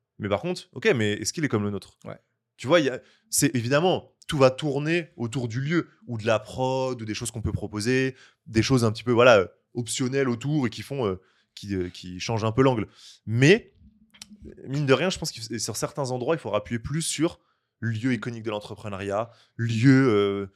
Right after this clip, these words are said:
Speaker 1: du
Speaker 2: Évidemment.
Speaker 1: business, lieu plug and play aussi sur la prod. Parce que mine de rien, nous, il y a un vrai truc sur le fait que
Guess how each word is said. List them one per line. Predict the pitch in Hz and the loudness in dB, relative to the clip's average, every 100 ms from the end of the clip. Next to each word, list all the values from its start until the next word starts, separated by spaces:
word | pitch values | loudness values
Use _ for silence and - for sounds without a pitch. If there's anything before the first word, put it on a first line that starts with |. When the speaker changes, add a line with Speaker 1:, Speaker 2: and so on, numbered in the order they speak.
| _ | _
Speaker 1:
du | - | -6
Speaker 2:
Évidemment. | 123 160 | -2 -2
Speaker 1:
business, | 139 131 131 131 - | -2 0 0 0 -4
lieu | 127 143 | 0 0
plug | - 156 135 | 4 4 4
and | 147 | 0
play | 143 156 | -2 -2
aussi | 143 | -2
sur | - | -2
la | 139 | -2
prod. | - - | -2 -4
Parce | - - | -4 -8
que | |
mine | 113 107 | -6 -2
de | |
rien, | 127 139 | -2 -2
nous, | |
il | 131 | -2
y | |
a | 104 | -2
un | |
vrai | 95 117 | 0 -2
truc | - 175 | -2 -4
sur | - 110 | -2 -2
le | |
fait | 110 175 | -2 0
que | 131 | 0